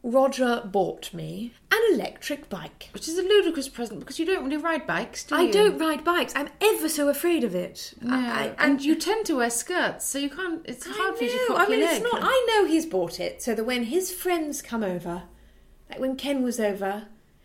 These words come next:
Speaker 1: who's been on my bike, my present Ken? Ken and Roger went off for a ride, and Roger didn't have to worry 'cause, 'cause he's basically cheating with his electric bike.
Speaker 2: Yes, of course.
Speaker 1: He can't say to a friend, "Let's go for a bike ride."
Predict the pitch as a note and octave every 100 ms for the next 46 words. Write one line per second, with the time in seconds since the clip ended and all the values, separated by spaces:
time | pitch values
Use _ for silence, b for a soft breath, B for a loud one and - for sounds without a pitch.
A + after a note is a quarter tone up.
0 | b - F#4+ F#4 G4+ G4 G4 F#4 F4 F#4
1 | F#4+ F#4 E4+ D#4 F#4+ - D#4+ E4+ E4+ E4
2 | E4 E4 - D4+ E3+ D#3 - b b b
3 | b b b _ A#4+ G4+ C4 G#3+ G#3 A#3+
4 | A#3+ A#3+ A#3 A#3 G#3 A3 G#3+ A3+ E3+ F3+
5 | D#4 - B B - C#4 D#4 E4+ D4+ C#4+
6 | C#4 C4+ C4 C4 B3 A#3+ C4 - - -
7 | E4 - F4+ A#4+ A#4 E4 D4+ - F#4 G#3
8 | F3 E3 F3 F3 - D#3 D#3+ D3 - -
9 | G3+ F#3+ F#3 F3+ F3+ - - - E4 -
10 | A4 F4 F#4+ F#4 D#4+ E4 D4+ B3 C4+ -
11 | C#4 C4+ C4 C4 - - F3 D#3+ A3+